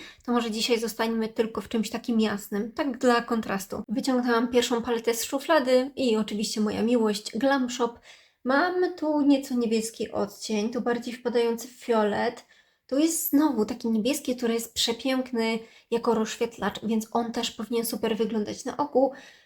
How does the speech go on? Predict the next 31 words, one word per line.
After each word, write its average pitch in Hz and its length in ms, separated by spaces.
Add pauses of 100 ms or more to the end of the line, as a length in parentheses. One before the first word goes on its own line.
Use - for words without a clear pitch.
(120)
Mm, 226 340
tu 311 100
mam 453 180
z - 60
kolei 294 320
cień, 226 340
który 240 220
bardziej 220 420
wpada 220 320
w 208 60
zielone 214 400
tony, 220 480 (360)
a 220 120
ten 302 300
toper 254 260
jest 240 220
bardziej 220 380
żółty. - 380 (340)
<laughs> - 360
Więc 269 180
wyboru 320 440
faktycznie 285 420
trochę 277 260
mam. 226 380
Wydaje 240 300
mi 269 100
się, 240 160
że 233 120
ten 233 640 (720)
bardziej 226 520
zielonkawy 226 1000